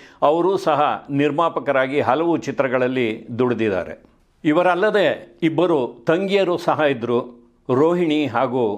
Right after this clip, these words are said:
ರೇವತಿ. ವಾಸ್ತವವಾಗಿ ಒಂದು ಮಾಹಿತಿಯ ಪ್ರಕಾರ ಪಣಿಯಾಡಿ ಶ್ರೀನಿವಾಸ ಉಪಾಧ್ಯಾಯರಿಗೆ ಏಳು ಜನ ಮಕ್ಕಳು ಅಂತ ಇದೆ, ಆದರೆ ಇಲ್ಲಿ ಐದು ಜನರ ಬಗ್ಗೆ ಮಾತ್ರ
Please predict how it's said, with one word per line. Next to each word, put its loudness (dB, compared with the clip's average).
ರೇವತಿ. 0
ವಾಸ್ತವವಾಗಿ 2
ಒಂದು 0
ಮಾಹಿತಿಯ 0
ಪ್ರಕಾರ 0
ಪಣಿಯಾಡಿ 2
ಶ್ರೀನಿವಾಸ 0
ಉಪಾಧ್ಯಾಯರಿಗೆ 0
ಏಳು 2
ಜನ 0
ಮಕ್ಕಳು 0
ಅಂತ -4
ಇದೆ, 2
ಆದರೆ 2
ಇಲ್ಲಿ 2
ಐದು 2
ಜನರ 0
ಬಗ್ಗೆ -2
ಮಾತ್ರ -2